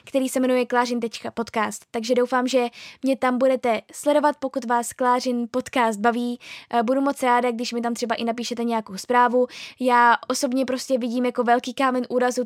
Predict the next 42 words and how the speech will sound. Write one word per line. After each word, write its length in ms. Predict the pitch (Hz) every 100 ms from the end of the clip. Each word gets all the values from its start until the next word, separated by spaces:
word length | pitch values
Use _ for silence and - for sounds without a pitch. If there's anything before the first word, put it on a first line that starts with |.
| -
to, 220 | 240 240
že 540 | 220 240 220 220 220 - _ -
není 340 | 262 269 285
možné 360 | 269 269 247 262
přidávat 440 | 269 247 240 240 -
pod 160 | 240
samotné 380 | 254 247 247 247
podcasty, 640 | 240 - 247 247 - 240 - - - -
eh, 160 | 220 220
komentáře, 640 | 277 285 269 262 262 254 233
což 380 | - 247 247
samozřejmě 600 | - 247 240 233 226 226
pod, 260 | 220 226 220
eh, 140 | 220
ta 120 | 214 233
YouTubeová, 480 | 226 226 233 233 - _ _
pod 180 | - 254
YouTubeová 420 | 247 254 240 254
videa 280 | 247 247 220
šlo. 320 | 202 - 302 294 - - - - -
A 180 | 247 247
pro 140 | 254
mě 180 | 262 262
osobně 360 | 262 277 269 254
ta 180 | 262
zpětná 360 | 262 269 262 254
vazba 280 | 254 233 254
je 200 | 254 240
úplně 500 | 247 254 254 247 233
ta 180 | 240 233
nejdůležitější, 840 | 226 233 240 254 233 254 220 247
abych 200 | 233 226
věděla, 300 | 226 233 233
jakým 240 | 226 233
způsobem 420 | 226 240 226 233
se 160 | 226 214 -
posunout, 500 | 302 285 277 262 262
abych 180 | 240 226
věděla, 280 | 220 226 220
co 140 | 220
třeba 260 | - 220 214
zlepšit, 500 | 247 254 - 226